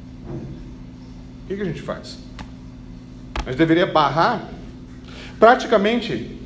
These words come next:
isso significa algo bastante simples. Que qualquer, qualquer pessoa que foi batizada em nome do Pai, do Filho e do Espírito Santo e não está emba-, debaixo de disciplina eclesiástica ou vivendo abertamente pecado, certo?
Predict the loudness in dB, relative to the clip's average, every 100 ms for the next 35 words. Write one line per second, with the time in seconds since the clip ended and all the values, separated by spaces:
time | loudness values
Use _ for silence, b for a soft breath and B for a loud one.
0 | -2 -2 2 2 2 2 2 2 0 B
1 | B 6 8 4 4 0 0 -2 0 -4
2 | -6 -10 B B 4 4 6 4 4 6
3 | 4 6 6 6 6 4 6 6 6 4
4 | 0 2 4 2 2 6 6 6 2 0
5 | 0 6 6 6 0 -2 -4 -2 -2 -2
6 | -4 -2 -2 -2 -6 -8 B B 2 6
7 | 6 4 2 6 6 6 4 4 2 -2
8 | 0 4 6 6 2 -2 -4 -4 -4 -2
9 | 0 2 4 4 6 6 4 0 -2 -4
10 | B B 8 8 8 4 6 6 8 10
11 | 10 10 6 4 4 2 0 0 2 2
12 | 6 6 6 2 -6 -6 -10 -12 -12 -12
13 | -14 -14 -12 -12 -2 4 4 4